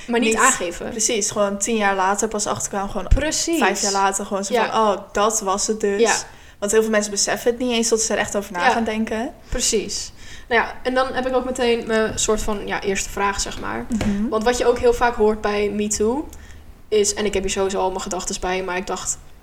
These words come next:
Speaker 1: jij kan dit misschien, jij kan hier echt je gevoelens bij kwijt, zeg maar.
Speaker 2: Mhm.
Speaker 1: Je hoort, zeg maar, veel bij vrouwen, mannen, genderneutraal, dat die, zeg maar, eh, hoe zeg je dat?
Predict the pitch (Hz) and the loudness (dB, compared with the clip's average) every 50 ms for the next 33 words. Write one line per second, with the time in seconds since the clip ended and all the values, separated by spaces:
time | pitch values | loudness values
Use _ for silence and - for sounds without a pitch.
0 | - - - - - 202 - 180 180 180 - 190 185 190 190 - 190 - - 196 | -20 -20 -18 -14 -6 -4 -2 -2 -2 -2 -4 -4 -6 -6 -8 -4 -4 -4 -4 -2
1 | 196 190 190 185 - - 202 190 - 202 208 202 - 202 - - - 208 196 - | -6 -8 -8 -10 -8 -6 -6 -4 -4 -2 -2 0 -2 -2 -2 -2 -2 -2 -2 -2
2 | - - 196 - 214 214 226 226 - - - - - - - 226 220 240 233 233 | -4 -4 -2 -2 0 0 2 0 0 -2 -4 -12 -14 -14 -14 -4 0 2 4 4
3 | 226 220 226 233 233 226 - - - 233 226 233 226 - - 226 - 233 226 240 | 6 6 4 4 2 -4 -10 -6 -2 0 2 2 2 0 -2 -2 -4 -2 0 2
4 | 294 226 208 208 208 208 202 214 262 311 - 220 220 226 240 240 247 247 240 240 | 2 2 2 2 2 0 0 -2 -4 -6 -2 6 8 8 10 8 6 0 0 -2
5 | 226 - 240 240 233 233 220 233 220 220 220 208 208 - - 226 220 220 220 214 | -4 4 6 8 8 8 6 4 4 4 2 0 0 0 2 4 4 4 4 4
6 | 220 214 220 220 214 214 214 - - 226 226 220 220 208 208 220 208 208 208 202 | 2 0 0 0 0 0 -2 0 0 2 2 2 2 0 0 0 0 2 2 2
7 | 208 202 214 208 208 - 208 202 202 202 202 202 - - - - - - - - | 2 0 0 0 0 0 0 2 2 0 0 -4 -8 -16 -20 -20 -20 -20 -20 -16
8 | - - - 220 214 220 208 202 202 196 196 208 - - - - 208 208 208 208 | -10 -4 -2 -2 0 0 0 2 2 2 0 -2 -6 -8 -8 -6 -4 -2 -2 -2
9 | 208 208 202 214 208 - 214 214 220 233 226 - - | -2 -2 -4 -4 -6 -4 -4 -2 -2 -2 -4 -6 -10